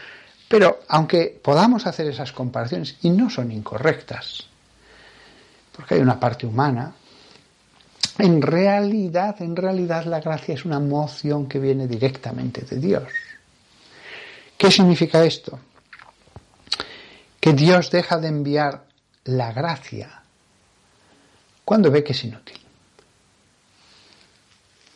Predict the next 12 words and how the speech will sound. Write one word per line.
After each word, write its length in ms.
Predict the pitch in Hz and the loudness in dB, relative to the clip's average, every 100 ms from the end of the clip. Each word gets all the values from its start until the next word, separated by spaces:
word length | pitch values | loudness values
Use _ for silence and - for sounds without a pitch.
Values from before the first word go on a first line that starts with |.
| _ _ _ _ _ _ _ _ _ _ _ _ _ _ _ _ _ - | _ _ _ _ _ _ _ _ _ _ _ _ _ _ _ _ _ -8
¿Cuántas 360 | - 151 143 - | -2 0 0 0
personas, 600 | 131 123 135 135 131 - _ - - _ _ _ _ _ _ _ _ _ _ _ _ _ _ _ _ - | -2 0 0 0 0 -6 _ -20 -20 _ _ _ _ _ _ _ _ _ _ _ _ _ _ _ _ -14
estando 600 | 127 - 139 127 123 - _ _ _ _ | -6 0 2 2 -2 -6 _ _ _ _
mal 360 | 127 123 151 143 | -2 2 2 2
en 140 | 127 | -2
su 200 | 117 - | -6 -6
alma, 260 | 127 131 131 | -4 -2 -4
de 140 | 131 | -8
pronto 340 | 127 135 139 123 | -6 -6 -4 -4
sienten 720 | - - 156 156 139 131 127 | -2 0 0 0 -4 -6 -4
el 100 | 120 | -4
arrepentimiento? 960 | 107 110 - 101 92 104 107 - - | -6 -6 -8 -10 -12 -14 -18 -20 -20